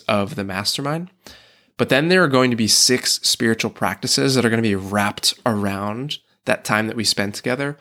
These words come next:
One practice for each of the six months that we're together. And you and me and your fellow faith-driven entrepreneurs will work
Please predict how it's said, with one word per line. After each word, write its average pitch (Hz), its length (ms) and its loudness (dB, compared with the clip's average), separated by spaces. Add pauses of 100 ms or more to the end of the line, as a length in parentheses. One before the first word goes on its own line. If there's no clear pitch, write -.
(160)
One 117 260 2
practice 147 540 0
for - 140 -4
each 113 200 -2
of 117 80 -6
the 110 60 -4
six - 340 0
months 110 280 -6
that 113 100 -6
we're 101 140 -6
together. 117 420 -8 (800)
And 104 260 -2
you 147 320 2
and 110 160 0
me 123 360 4
and 104 160 -6
your 98 80 -6
fellow 113 400 0
faith-driven 110 520 -4
entrepreneurs 107 600 -8
will 101 200 -4
work 113 460 -6